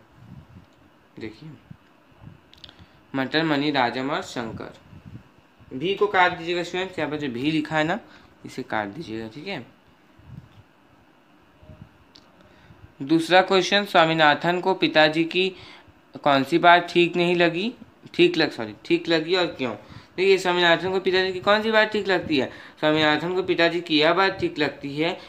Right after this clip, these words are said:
कि यदि वो fail हो जाएगा और उसके जो सहपाठी है वो उससे आगे बढ़ जाएंगे, उसके मित्र उससे आगे बढ़ जाएंगे और वो उसी कक्षा में रह जाएगा और नीचे जो पाँचवीं की कक्षा है, कक्षा के बच्चे हैं,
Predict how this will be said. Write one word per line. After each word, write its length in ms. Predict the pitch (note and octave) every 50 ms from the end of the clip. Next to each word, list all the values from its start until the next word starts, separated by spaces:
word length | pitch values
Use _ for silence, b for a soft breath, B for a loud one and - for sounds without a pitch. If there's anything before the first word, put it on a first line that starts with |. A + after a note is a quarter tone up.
| B B -
कि 60 | D3+
यदि 140 | D3+ D#3+ F3+
वो 120 | F3+ G3+ F#3+ -
fail 340 | - - C#3+ D3+ E3 F3+ F3+ E3
हो 120 | E3 D#3
जाएगा 400 | C#3+ C#3 C3+ B2+ B2+ B2+ A#2+ C3 C#3
और 340 | D3 D3 - - D3 D3 C#3+
उसके 320 | C3+ C3+ - - E3 E3 D#3+
जो 140 | C#3 C#3 D3
सहपाठी 640 | - - C#3+ C#3 C3 - B2 A#2 A#2 - - F3 F3 D#3+
है 160 | D3+ C#3+ C#3 C3+ - B B B B B B
वो 100 | C#3+ D#3
उससे 200 | D#3 D#3 - F#3
आगे 340 | - - B2+ C3 C3 D3+ F3
बढ़ 220 | E3 D#3 D#3 C#3+ C3
जाएंगे, 300 | C3 C#3+ C#3 C#3+ D3 C#3+
उसके 200 | B2+ - D#3 D#3
मित्र 240 | D#3 D#3+ D#3+ D#3 D3+
उससे 200 | C#3 - - D#3
आगे 280 | C3+ B2+ B2+ C#3 E3+
बढ़ 180 | D3+ D#3+ D3 C3
जाएंगे 460 | A#2+ C#3 C3+ B2+ B2 B2 C3+ C#3+ D#3 D3+ B B B B B
और 100 | C#3+ D#3
वो 120 | D#3 F3 F3+
उसी 260 | F#3 F#3 F#3 - B3
कक्षा 320 | B3 A3 - - - E3+
में 120 | D#3 D3+ C#3+
रह 140 | C#3 C3+ B2+
जाएगा 280 | A#2+ B2+ A#2+ A#2 A2 A#2
और 140 | B2 C#3
नीचे 260 | D3 D3+ D3+ D3+ D3+ E3+
जो 120 | G3 G3+
पाँचवीं 500 | G3 F3+ D3+ C#3 C3+ C3+ - F#3 G3+ G#3
की 80 | G#3+ A3
कक्षा 400 | A3 F3+ D3 C3+ - - - C#3
है, 240 | B2+ C#3+ D#3+ F#3 - B B B B B B -
कक्षा 260 | D3+ C#3 - - D#3
के 100 | D3 D3+
बच्चे 340 | C#3+ C#3+ C#3 - - - D3
हैं, 340 | C#3+ D#3 F3 G3 D3 A2+